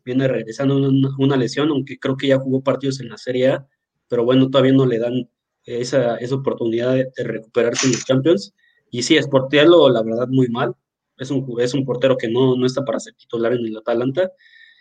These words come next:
Y un dato que me gustaría comentarles es que todos los jugadores del, del Atalanta tienen sin, un poco más o la misma cantidad de partidos en Champions que Sergio Ramos. Para ver la experiencia que tiene Ramos en Champions, ya, o sea,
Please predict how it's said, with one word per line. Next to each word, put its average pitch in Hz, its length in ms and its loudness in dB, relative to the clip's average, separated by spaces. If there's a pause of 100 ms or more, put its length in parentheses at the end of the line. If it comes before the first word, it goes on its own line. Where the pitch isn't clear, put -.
(160)
Y 131 260 8
un 139 100 8
dato 160 240 4
que - 80 2
me 131 100 8
gustaría 127 360 2
comentarles 147 600 2
es 151 140 -4
que 151 140 -6
todos 165 220 6
los 135 180 0
jugadores 135 420 2
del, 123 260 -2 (100)
del 123 180 -2
Atalanta 135 680 0 (540)
tienen 160 340 2
sin, 135 640 -2 (440)
un - 160 4
poco 180 260 4
más 156 520 2
o 135 100 0
la 120 100 2
misma 139 300 2
cantidad 127 320 0
de 135 40 -2
partidos 143 380 -2
en 127 80 -4
Champions 139 420 0
que - 120 -14
Sergio 127 320 -4
Ramos. 120 400 -4 (480)
Para 123 200 0
ver 139 180 4
la 165 80 6
experiencia 143 500 2
que 139 100 -6
tiene 139 200 4
Ramos 143 320 4
en 113 80 -6
Champions, 131 400 -2
ya, 127 280 4
o 110 80 -10
sea, 117 220 -10